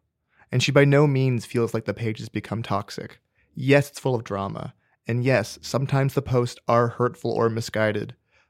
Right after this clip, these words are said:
But the ability to react and interpret these confessions makes it real. And that's what makes the community fun. Each post is a mysterious point of view from a real person,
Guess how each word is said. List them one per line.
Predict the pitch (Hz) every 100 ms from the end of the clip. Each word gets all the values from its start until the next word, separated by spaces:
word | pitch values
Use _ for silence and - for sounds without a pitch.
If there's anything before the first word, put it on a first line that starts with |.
| _
But | 127 -
the | 143 135
ability | 135 143 165
to | 165 - 147
react | 135 107 123 - - -
and | 113
interpret | 110 120 - 131 -
these | 127 -
confessions | 120 - 110 - 143 147 -
makes | - 123 -
it | 139
real. | 110 139 117 104 113 _ _ _ _ _ -
And | 131 131
that's | 139
what | 170 151
makes | 151 -
the |
community | - 147 139 131
fun. | 120 139 113 98 - _ _ _ _ -
Each | 147 -
post | - 143 147 -
is | 135
a | 139
mysterious | 127 - 135 143 143
point | - 143 135
of | 113
view | 120
from | 113 123
a | 110
real | 120 127
person, | 123 113 113 113 101